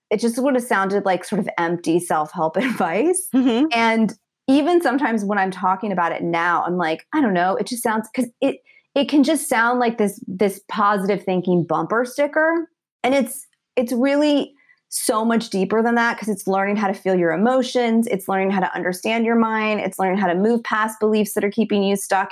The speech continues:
Speaker 1: It's much deeper. It requires a lot more emotional intelligence, but it can feel sort of <laughs> surface level.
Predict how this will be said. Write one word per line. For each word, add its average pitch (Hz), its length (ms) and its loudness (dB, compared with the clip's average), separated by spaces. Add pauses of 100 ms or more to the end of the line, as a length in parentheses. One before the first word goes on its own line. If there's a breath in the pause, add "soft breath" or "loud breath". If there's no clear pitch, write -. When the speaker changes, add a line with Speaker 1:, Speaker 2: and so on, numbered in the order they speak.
Speaker 1:
It's 220 180 0
much 233 400 0
deeper. 202 480 0 (260 loud breath)
It 185 120 0
requires 202 600 0 (120)
a 196 60 0
lot 180 220 2
more 202 160 0
emotional 180 460 0
intelligence, 175 640 -2
but 214 80 0
it - 80 -4
can 180 140 -2 (120)
feel 185 540 0
sort 190 160 -2
of 170 80 -6
<laughs> - 20 -16
surface 233 540 -4
level. 262 460 0